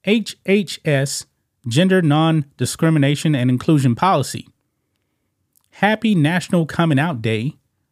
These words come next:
the email begins, "acknowledging one of the dozens of specialized days on the annual calendar, uh, specifically, uh, set aside for the recognition of the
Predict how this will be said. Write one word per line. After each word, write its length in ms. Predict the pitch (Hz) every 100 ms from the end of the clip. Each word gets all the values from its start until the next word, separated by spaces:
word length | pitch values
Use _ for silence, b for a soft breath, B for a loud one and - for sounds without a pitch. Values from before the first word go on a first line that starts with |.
| _ _
the 160 | 127 120
email 240 | 117 104
begins, 500 | 104 123 180 196 - - _ _ _ -
"acknowledging 520 | 127 165 196 180 175
one 160 | 170
of 140 | 156 139
the 320 | 135 131 123 - _ _
dozens 420 | 117 175 180 180
of 120 | 143 117
specialized 680 | - 165 - 156 147 131
days 400 | 117 151 151 143 -
on 160 | 143
the 280 | 135 127 123 - _ _ _ -
annual 380 | 147 156 147 123
calendar, 640 | - 165 143 123 127 127 _ _ _ _ -
uh, 180 | 127 120
specifically, 720 | - 135 - 175 180 180 160
uh, 160 | 131 131
set 220 | - 131
aside 400 | - 156 156 147
for 160 | 143
the 140 | 131 123
recognition 520 | 143 151 147 139 151
of 140 | 127
the 240 | 123 117